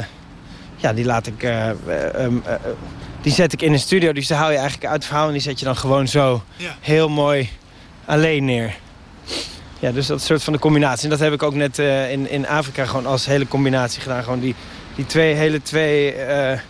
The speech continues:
Speaker 1: twee verschillende dingen wat samen één verhaal maakt.
Speaker 2: Maar een goede kop, om daar nog even op terug te komen, d-, d-, heeft niet, heeft niet gelijk, of een mooie kop heeft niet gelijk met schoonheid te maken.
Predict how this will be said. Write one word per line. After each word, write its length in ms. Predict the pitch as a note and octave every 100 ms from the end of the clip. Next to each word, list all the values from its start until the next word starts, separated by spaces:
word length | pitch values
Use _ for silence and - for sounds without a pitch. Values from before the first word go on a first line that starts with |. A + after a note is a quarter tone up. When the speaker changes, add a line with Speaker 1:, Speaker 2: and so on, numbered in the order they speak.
| - - -
Speaker 1:
twee 220 | E3 D3+
verschillende 520 | C#3+ - D3+ D3 C3
dingen 320 | B2+ C#3 C#3+ C3 G#3
wat 220 | C#3 C#3
samen 320 | C#3 B2+ A#2+
één 180 | C3+ B2+
verhaal 260 | A2 A2+
maakt. 400 | A2+ A2+ A#2 - - - - -
Speaker 2:
Maar 160 | D#3
een 60 | F3+
goede 280 | - A#3 F3+
kop, 240 | - B3
om 100 | G#3
daar 100 | G3
nog 100 | F#3+
even 160 | F3 D3
op 60 | C3+
terug 180 | A3
te 120 | - G#3+
komen, 440 | G#3+ G3+ G3+ F#3+ D#3+
d-, 500 | - - - - D#3+
d-, 20 |
heeft 280 | F3 E3 D#3
niet, 160 | G3
heeft 220 | G3 E3+
niet 160 | E3+ F#3
gelijk, 340 | - F#3 F3+
of 140 | D3+ B2+
een 80 | C3
mooie 300 | C#3+ F3+ D3
kop 200 | E3 D3+
heeft 160 | C#3+
niet 160 | E3+ E3
gelijk 260 | E3 D3
met 140 | C#3+ -
schoonheid 500 | - D#3 C3+ G2+ F2+
te 80 | G2
maken. 340 | E2+ F#2+ -